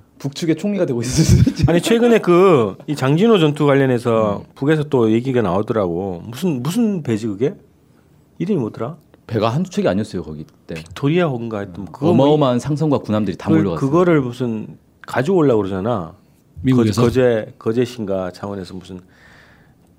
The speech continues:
Speaker 2: 주동을 해가지고
Speaker 3: 네.
Speaker 2: 이렇게 무슨 추진단 꾸려가지고 그거를
Speaker 1: 어.
Speaker 2: 이렇게 가져와서
Speaker 1: 미-,
Speaker 2: 전시하자.
Speaker 1: 미국에 있는 배를
Speaker 2: 음.
Speaker 1: 갖다가 전시를 하자.
Speaker 2: 그거 관련해서 북에서 무슨 뭐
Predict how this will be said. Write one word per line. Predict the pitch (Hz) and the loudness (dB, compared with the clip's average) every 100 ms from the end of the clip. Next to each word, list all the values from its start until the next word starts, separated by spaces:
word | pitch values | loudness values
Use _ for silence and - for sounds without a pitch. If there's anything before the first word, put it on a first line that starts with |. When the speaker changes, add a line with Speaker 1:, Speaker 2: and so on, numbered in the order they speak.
| - 175 - | -20 -20 -20
Speaker 2:
주동을 | - 110 113 101 | -10 -4 -2 -2
해가지고 | 107 117 98 110 104 | -2 -4 -2 -2 0
Speaker 3:
네. | 95 90 85 | 0 0 -2
Speaker 2:
이렇게 | 107 107 104 | -4 -4 -6
무슨 | 98 104 | -8 -12
추진단 | - - 160 127 | -10 -4 -2 -2
꾸려가지고 | 107 156 139 98 95 98 113 87 - - | 0 0 2 0 -4 -2 -2 -4 -10 -10
그거를 | 101 90 127 127 | -6 0 2 2
Speaker 1:
어. | 110 | 0
Speaker 2:
이렇게 | 107 104 107 98 - _ | -2 -2 -4 -4 -12 _
가져와서 | - - 107 110 98 127 | -12 -6 -2 -2 0 -2
Speaker 1:
미-, | 143 | -2
Speaker 2:
전시하자. | - 120 131 123 107 87 92 | 0 0 2 0 -2 -4 -6
Speaker 1:
미국에 | 107 110 117 107 | 0 2 2 2
있는 | 95 92 85 | 2 0 -2
배를 | 90 92 87 80 | -2 0 -2 -4
Speaker 2:
음. | 104 95 | -6 -8
Speaker 1:
갖다가 | 87 87 87 | -8 -4 -4
전시를 | 80 95 87 82 | -4 -6 -8 -8
하자. | 80 95 95 | -8 -6 0
Speaker 2:
그거 | 131 160 | 4 4
관련해서 | 151 190 180 151 | 4 2 2 0
북에서 | 120 143 139 | 0 0 0
무슨 | 123 - | -2 -2
뭐 | 110 104 | -2 -2